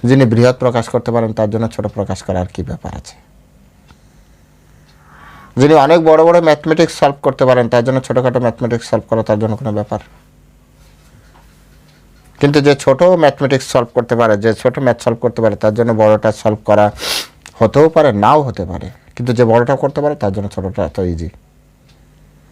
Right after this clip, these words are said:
এই অর্থে ব্যবহৃত হচ্ছে। তো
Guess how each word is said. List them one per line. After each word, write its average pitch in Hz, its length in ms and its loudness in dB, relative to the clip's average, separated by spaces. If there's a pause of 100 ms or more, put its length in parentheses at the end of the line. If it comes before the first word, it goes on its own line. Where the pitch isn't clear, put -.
(180)
এই 101 160 2
অর্থে 104 240 -2
ব্যবহৃত 95 380 -4
হচ্ছে। - 280 -14 (1700)
তো 110 340 4